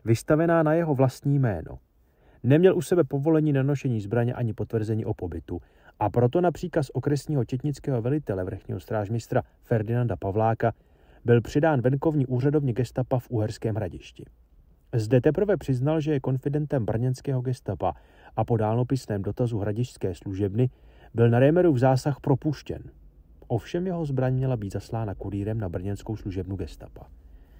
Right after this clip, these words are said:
O zatčení Mišutky se dověděli také kapitán Miller a Zahradník.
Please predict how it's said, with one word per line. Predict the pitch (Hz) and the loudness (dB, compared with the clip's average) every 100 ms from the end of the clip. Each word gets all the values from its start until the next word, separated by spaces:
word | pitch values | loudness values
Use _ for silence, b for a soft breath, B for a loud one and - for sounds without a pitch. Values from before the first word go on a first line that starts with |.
| b b b b - | b b b b 2
O | |
zatčení | 127 151 156 135 | 6 6 6 4
Mišutky | 127 139 165 151 156 | 6 4 2 -2 -4
se | - | -2
dověděli | 135 127 135 139 127 | -2 0 2 2 0
také | 127 - 127 | -2 -2 -2
kapitán | - - 123 107 98 | -2 -4 -2 -2 -2
Miller | 107 120 120 120 b b | 2 4 4 0 b b
a | 110 | -2
Zahradník. | 123 120 95 76 - | 2 2 0 -6 -14